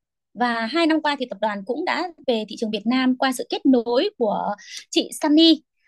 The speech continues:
để, à, tìm hồ sơ pháp, à, để tìm pháp lý và cũng như là đối tác để chúng ta có thể là đưa viện nghiên cứu và các nhà máy sản xuất về. Và sắp tới thì, à, trong một tương lai rất là gần, cộng đồng của khách hàng Việt Nam chúng ta sẽ có,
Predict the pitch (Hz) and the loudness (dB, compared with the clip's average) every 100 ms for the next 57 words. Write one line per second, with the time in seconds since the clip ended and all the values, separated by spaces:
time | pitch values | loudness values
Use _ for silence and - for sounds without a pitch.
0 | _ - 202 180 202 202 - 240 220 214 | _ -4 0 0 0 -2 -4 -4 -4 -4
1 | 214 196 269 302 - 220 208 214 214 226 | -6 -8 -6 -6 -4 -4 -2 -4 -2 -2
2 | 208 381 320 254 247 349 605 - 226 208 | -4 -6 0 2 2 0 -2 -2 -4 -4
3 | 196 285 294 262 196 220 233 330 370 220 | -2 0 0 0 -2 -4 0 0 0 -8
4 | 190 247 269 233 247 226 196 202 202 196 | -8 -8 -4 -4 0 0 0 -4 -6 -10
5 | - - 269 285 226 233 254 247 233 254 | -12 0 4 4 4 4 4 4 4 4
6 | 427 240 220 349 254 220 208 196 294 233 | 0 -2 -2 0 0 0 -4 -4 4 6
7 | 214 190 _ - _ - 254 - 233 226 | 6 4 _ -20 _ -4 -2 0 2 2
8 | 285 233 214 196 190 - _ - 285 269 | 0 -2 -2 -4 -8 -10 _ 0 2 4
9 | 254 247 208 - 311 294 294 277 370 359 | 2 0 -2 0 0 0 -2 -2 -2 -2
10 | 214 208 208 190 - _ _ 247 - 220 | -2 -2 -2 -4 -8 _ _ -4 0 -2
11 | 208 202 196 190 349 311 220 208 240 247 | -2 -4 -2 -2 -2 -2 -2 -2 -2 -2
12 | 226 233 254 240 226 - - - 208 208 | -2 0 0 0 -2 -4 -4 -6 -6 -6